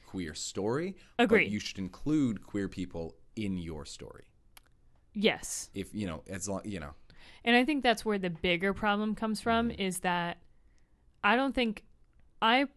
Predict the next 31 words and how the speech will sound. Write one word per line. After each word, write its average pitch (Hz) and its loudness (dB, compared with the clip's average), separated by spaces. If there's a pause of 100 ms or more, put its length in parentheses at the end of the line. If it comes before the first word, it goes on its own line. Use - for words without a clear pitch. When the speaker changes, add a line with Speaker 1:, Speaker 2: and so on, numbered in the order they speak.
(120)
Speaker 2:
like, 202 0
personally 190 -2
don't 180 -4
necessarily 180 2
have 175 -2
a 170 -2
problem 170 -2
for 170 0
people 190 -2
writing 180 2
stories 170 -2
about 175 2
other 180 0
people 175 -4
that 165 -4
don't 160 -4
look 170 -6
like - -6
them. - -8
Speaker 1:
Mm-hmm. 80 -12 (960)
Speaker 2:
But 202 2
I 196 4
think 208 -2
what - -4
my 175 0
problem 214 4
is, 170 -2
is - -6
that 165 -2 (1300)
many 220 2
straight 196 0